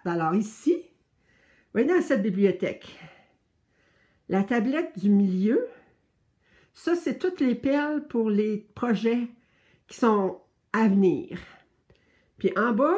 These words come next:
c'est des perles pour des projets qui sont en cours, qui sont commencés. Puis même en bas, en bas, les plateaux que j'ai en bas, ça, c'est mes perles, mes restants de perles que je gardais. Maintenant, je les garde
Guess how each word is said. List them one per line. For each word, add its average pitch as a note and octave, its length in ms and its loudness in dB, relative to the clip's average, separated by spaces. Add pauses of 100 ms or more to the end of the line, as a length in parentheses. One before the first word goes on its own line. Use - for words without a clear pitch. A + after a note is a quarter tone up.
c'est A3+ 260 0
des G#3+ 220 -2
perles D4+ 340 0
pour A3 140 -4
des G3+ 120 2
projets A#3+ 540 -2
qui G3+ 160 -10
sont G3 380 -4 (240)
en G3+ 160 2
cours, G3+ 640 -2
qui - 100 -20
sont F#3 140 -4
commencés. E3+ 640 -2 (1200)
Puis G3+ 200 2
même C#4 400 4
en G#3+ 200 6
bas, G#3 400 2 (1700)
en F#3+ 120 2
bas, F3 240 0 (140)
les G3 200 4
plateaux C4 400 -2
que D4+ 80 2
j'ai D4 180 0
en A3+ 140 -2
bas, A#3+ 340 -2 (800)
ça, D#4 240 0
c'est C4+ 220 -2
mes A3 240 -2
perles, B3+ 480 0
mes A3 200 0
restants A#3+ 440 -4
de A#3 100 -2
perles A3 380 -4 (1700)
que G3 100 0
je F3 80 -4
gardais. G3 400 0
Maintenant, C4 400 -2
je C4+ 120 -6
les G#3+ 120 -2
garde G3 220 -2